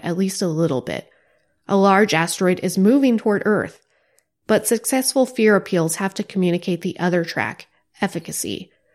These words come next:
A large asteroid is moving toward Earth, but if we all contribute the copper piping in our houses, we can create a rocket that will,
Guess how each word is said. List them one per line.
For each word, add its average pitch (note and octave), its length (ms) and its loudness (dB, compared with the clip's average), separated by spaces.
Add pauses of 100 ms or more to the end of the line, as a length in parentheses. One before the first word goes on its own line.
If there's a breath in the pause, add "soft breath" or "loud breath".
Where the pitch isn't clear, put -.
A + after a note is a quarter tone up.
(240)
A F#3 80 0
large G#3 360 4
asteroid E3 560 0
is E3 180 -2
moving F#3+ 260 4
toward A#3 280 0
Earth, D#3 380 -4
but F#3 140 0
if F#3+ 160 0
we G#3 140 0
all B3 180 2
contribute C4 600 0
the F#3+ 80 -2
copper A#3 320 0
piping B3 440 -4
in F3 120 0
our E3 80 -2
houses, F3+ 440 -2 (280 loud breath)
we A3+ 100 0
can A#3 180 0
create A3+ 300 2
a F3+ 60 4
rocket F#3 480 -4
that - 160 -8
will, F3 480 2